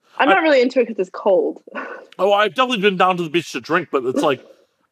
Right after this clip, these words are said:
Speaker 2: I, I gotta make a day of it. Like, I'm gonna go to the west side and I'm gonna get drunk on a rooftop.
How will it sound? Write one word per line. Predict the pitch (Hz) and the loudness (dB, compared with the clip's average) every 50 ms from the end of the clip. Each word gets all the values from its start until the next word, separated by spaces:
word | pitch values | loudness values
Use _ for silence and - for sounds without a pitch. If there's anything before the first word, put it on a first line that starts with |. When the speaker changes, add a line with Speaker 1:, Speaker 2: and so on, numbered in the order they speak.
| _ _ _ _ _ _ _ | _ _ _ _ _ _ _
Speaker 2:
I, | 175 180 | -2 0
I | 175 185 180 | 0 0 0
gotta | 175 190 180 170 | 0 0 0 0
make | 170 170 147 | 0 0 0
a | 151 | -2
day | 123 - 139 131 143 | -2 -2 0 0 0
of | 135 117 123 | 0 0 -4
it. | 113 113 | -6 -6
Like, | 120 123 120 | -8 -8 -4
I'm | 101 170 180 190 | -2 -2 0 0
gonna | 202 185 151 | 0 -2 0
go | 131 147 156 | 0 0 2
to | 156 | 2
the | 160 | 2
west | 165 185 190 - - | 2 0 0 0 -2
side | 131 113 113 113 110 | -2 -2 -2 -2 -2
and | 117 | -2
I'm | 127 151 165 | -2 -2 -2
gonna | 139 117 123 | -4 -6 -4
get | 139 139 | -4 -4
drunk | - 139 135 123 156 | -4 -4 -6 -4 -2
on | 160 | -4
a | 156 | -2
rooftop. | 156 170 180 170 - - 113 107 98 92 | 0 0 0 0 0 -2 -4 -4 -4 -6